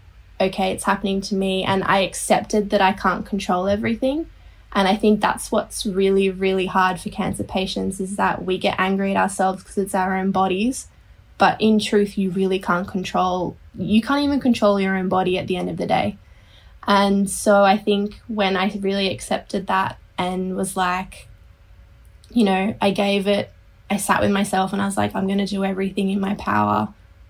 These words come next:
to fight, because I don't wanna die at twenty, I don't wanna die at twenty, at twenty-four, and I don't wanna die at twenty-six. Like, I wanna keep going." And I think it's that,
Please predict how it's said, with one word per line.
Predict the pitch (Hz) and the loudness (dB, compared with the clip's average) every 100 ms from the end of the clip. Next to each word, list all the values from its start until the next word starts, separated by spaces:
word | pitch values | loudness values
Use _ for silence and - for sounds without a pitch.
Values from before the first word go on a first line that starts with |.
| - | -4
to | 196 | -2
fight, | 196 185 202 120 - - - - - | 2 4 4 2 -4 -20 -20 -20 -6
because | 208 - 202 208 208 - - 196 | -4 -2 0 0 -2 -6 -12 -6
I | |
don't | 175 214 | -2 0
wanna | 262 269 | 2 2
die | 226 208 | 4 4
at | 202 | 2
twenty, | - 185 196 190 | -2 -2 0 0
I | 202 | -2
don't | 190 190 | -2 -2
wanna | 220 226 214 | 2 2 2
die | 220 214 | 2 2
at | 208 - | 0 -2
twenty, | 196 190 190 - 208 | -2 -2 -4 -8 -4
at | 190 185 - | 0 0 0
twenty-four, | - 190 190 190 185 185 | -4 -2 -2 -2 -2 -2
and | 190 | -2
I | 175 | -2
don't | 170 - | -2 -2
wanna | 165 | -2
die | 165 - | -2 -2
at | - | -4
twenty-six. | - 196 196 202 - - | -6 -6 -4 -6 -6 -10
Like, | 165 | -6
I | 180 | -4
wanna | 180 175 170 | -2 -2 -4
keep | - - | -4 -4
going." | 202 202 196 190 196 - - - - | 0 0 0 -4 -8 -16 -20 -14 -2
And | 202 | 2
I | 202 | 2
think | 214 240 233 - | 2 0 0 -2
it's | 202 190 - | -2 -2 0
that, | 180 196 190 | 2 4 4